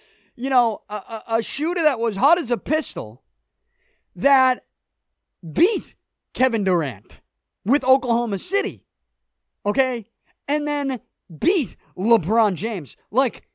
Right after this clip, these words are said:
Kevin Durant had to join that team. It wasn't that Kevin Durant with Oklahoma City beat Steph Curry and Steph Curry had to go to Oklahoma City.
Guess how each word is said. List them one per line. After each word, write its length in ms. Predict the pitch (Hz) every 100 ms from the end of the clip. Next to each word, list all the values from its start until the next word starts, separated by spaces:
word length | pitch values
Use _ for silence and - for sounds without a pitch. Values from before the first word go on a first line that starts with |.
| _ _ _ _
Kevin 280 | - 349 453
Durant 360 | 381 330 330 277
had 160 | 277
to 100 | 247
join 420 | 208 233 247 220 233
that 200 | 359 -
team. 360 | 247 180 123 -
It 160 | 277
wasn't 340 | 277 359 440 440
that 120 | 311
Kevin 280 | - 311 262
Durant 340 | 247 262 262
with 100 | 208
Oklahoma 520 | 226 254 226 233 214
City 520 | 175 - 285 202 131 - _ _ _ _ - 131
beat 260 | 196 269 220
Steph 320 | - 240 -
Curry 360 | 233 285 202
and 100 | 165
Steph 300 | - - 254
Curry 300 | - 247 240
had 100 | 190
to 80 | 196
go 180 | 165 185
to 200 | 156 143 -
Oklahoma 520 | 214 208 165 151 127
City. 480 | - 359 240 101